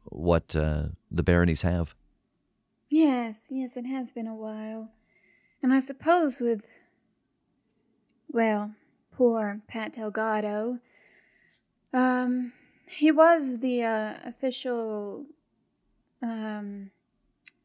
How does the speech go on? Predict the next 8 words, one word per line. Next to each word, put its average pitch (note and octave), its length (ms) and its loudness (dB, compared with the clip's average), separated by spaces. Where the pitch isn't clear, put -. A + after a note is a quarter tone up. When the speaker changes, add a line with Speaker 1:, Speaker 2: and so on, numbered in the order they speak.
Speaker 2:
point B3+ 260 0
of A3 100 -8
contact, D4 1000 -6
right? D4+ 480 -2
Speaker 1:
Yes, F#2+ 260 2
that's - 260 0
correct. - 360 -2
Speaker 2:
Yeah. A3+ 540 -2